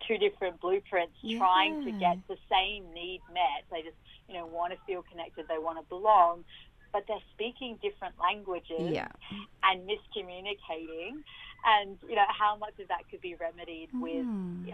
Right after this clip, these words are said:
Speaker 1: a framework like this, which it gives them more insight or appreciation for the different ways that we're wired for pleasure.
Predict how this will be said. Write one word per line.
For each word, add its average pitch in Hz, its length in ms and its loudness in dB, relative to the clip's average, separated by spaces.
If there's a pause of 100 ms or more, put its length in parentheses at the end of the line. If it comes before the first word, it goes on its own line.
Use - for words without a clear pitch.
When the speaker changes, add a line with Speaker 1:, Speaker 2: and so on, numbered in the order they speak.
Speaker 1:
a 214 120 0
framework 180 400 2 (100)
like 170 320 2
this, 160 180 -8 (120)
which - 180 -8 (340)
it 339 200 -14
gives 349 180 -4 (100)
them 165 200 -6
more 156 380 2 (160)
insight 160 560 2
or 165 80 -4
appreciation 156 920 -8 (100)
for 156 280 0 (140)
the - 80 2 (160)
different 185 300 0
ways 160 300 8
that 160 80 -6
we're 165 120 -4
wired 156 380 4
for 160 60 -18 (100)
pleasure. 156 380 -2